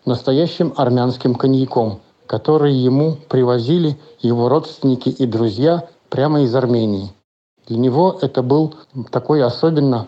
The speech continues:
гордый момент. В две тысячи шестнадцатом году Радика Манвеловича не стало, но он навсегда остался в истории нашей страны, в памяти его родных и близких,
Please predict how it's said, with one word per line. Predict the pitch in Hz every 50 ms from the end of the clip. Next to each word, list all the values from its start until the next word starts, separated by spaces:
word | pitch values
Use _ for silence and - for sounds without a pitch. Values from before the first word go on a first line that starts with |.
| -
гордый | - 110 117 127 143 139 131 127 127 123 123 123
момент. | 123 117 123 127 123 120 107 104 98 95 - - - _ _ _ _ _ _ _ _ _ _ _ _ _ _ _ _ _ _ _
В | - 127
две | 120 123 139 180
тысячи | 185 185 196 175 - - 131 - - 135 135 -
шестнадцатом | - - - - - 156 143 - - - - 135 131
году | 123 139 139 156 190 196 156 - - - - - - - _ _ _ -
Радика | 127 147 156 151 156 156 - 127
Манвеловича | 127 120 123 113 127 135 131 135 127 123 123 - 131
не | 120 123
стало, | 120 - - 110 107 98 98 101 - _ _ _ _ _ _ _ - -
но | 131 123 139 135 135 135 135 135 -
он | 165 180 196 202 196 180 - - _ _ _ _ _ _ _
навсегда | - 131 135 127 - - 143 127 127 160 180 190 175
остался | 135 - - 170 143 131 120 113 - 123 120 117 - - _ _ _ -
в | 123
истории | 131 123 - - 185 190 185 170 143 131 - - -
нашей | - 131 139 139 139 - 139 135 131 123 -
страны, | - - - 131 127 123 117 113 113 110 107 - _ _ _ _ _ _
в | _ - -
памяти | _ 147 151 160 160 156 147 151 - 147 139 - _ _ _ _ _ _ _
его | - 127 123 123 127 127 120 120 117 - _ _ _ _ _
родных | - 123 123 113 117 139 170 165 - -
и |
близких, | 135 120 123 117 113 98 - - 127 117 - -